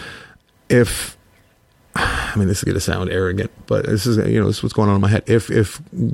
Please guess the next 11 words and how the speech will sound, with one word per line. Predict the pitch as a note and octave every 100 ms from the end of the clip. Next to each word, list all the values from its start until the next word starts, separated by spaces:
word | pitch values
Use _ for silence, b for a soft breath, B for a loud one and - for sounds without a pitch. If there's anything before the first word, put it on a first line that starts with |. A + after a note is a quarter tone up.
| - - -
people | E3 E3+
like | D#3 B2+ G#2
me, | A#2+ G#2 G2
if, | - G#2+ F#2+ -
if | - A2+ G2 - - -
creators | B2+ C3+ C#3+ C3 A2
like | A#2 G2
me | A2 A2+ G2
don't | F2 A2 C3 A2+
do | A2+ C3+
this | A#2+ B2 B2+ - -